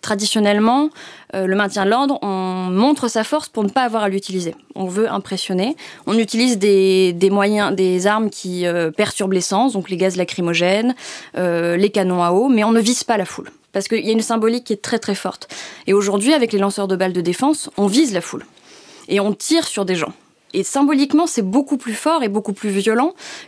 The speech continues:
que du maintien de l'ordre plus classique avec, euh, des équipes de gendarmes mobiles ou de C R S à distance et qui encadrent la foule et,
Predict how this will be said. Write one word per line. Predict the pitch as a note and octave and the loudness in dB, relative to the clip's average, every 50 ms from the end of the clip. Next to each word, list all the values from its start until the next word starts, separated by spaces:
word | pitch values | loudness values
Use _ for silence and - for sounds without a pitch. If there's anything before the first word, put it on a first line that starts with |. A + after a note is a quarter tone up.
| _ _ | _ _
que | - A#3 B3+ C#4 D4+ D4 | -2 2 2 4 4 2
du | G#3 G3+ G#3+ | 2 2 2
maintien | A3 G#3+ G#3 - G#3+ | 2 2 0 0 0
de | G3 G#3+ | 0 0
l'ordre | B3+ B3 - | 0 -2 -2
plus | - A3+ G3+ | -6 -6 -2
classique | - G3+ F3+ F3 - - B3 D4 C#4 A#3 | 0 0 -2 0 0 0 0 2 2 2
avec, | F#3+ F3 F3 G3+ A#3 B3+ B3+ - | 0 2 2 2 0 0 0 -2
euh, | G3+ F#3 F3+ F3 F3 E3+ E3+ E3 E3+ - - - _ _ | -2 0 0 2 0 0 -2 -2 -6 -10 -14 -18 _ _
des | - F#3+ A#3+ A#3+ A3+ | -2 0 0 2 2
équipes | B3 A#3 - - A#3+ G3+ | 0 0 -2 -2 -2 0
de | F#3+ G3+ | 2 2
gendarmes | G3 G3+ G3 F3+ G3 F#3+ F#3+ | 2 2 0 0 0 0 0
mobiles | F#3+ F3+ G3 A#3 | 0 0 0 0
ou | A3+ G3 | 0 0
de | - | 0
C | - G3+ F#3 | 0 0 2
R | F3+ G#3+ | 2 0
S | G#3+ - | 0 0
à | F#3+ | -2
distance | F3 E3+ F3 - B3 C4 C#4 C4+ - | -4 -4 -4 -2 0 0 0 0 -4
et | - | -4
qui | - G3+ | -2 -2
encadrent | F#3 F3+ - A3 A#3 A#3 A3+ G3 | -2 -2 0 0 0 0 0 0
la | E3+ F3+ | -2 -2
foule | F3 - - B3+ G#3+ | -4 -4 -4 -4 -2
et, | F#3 E3 - - - | -2 -4 -4 -6 -8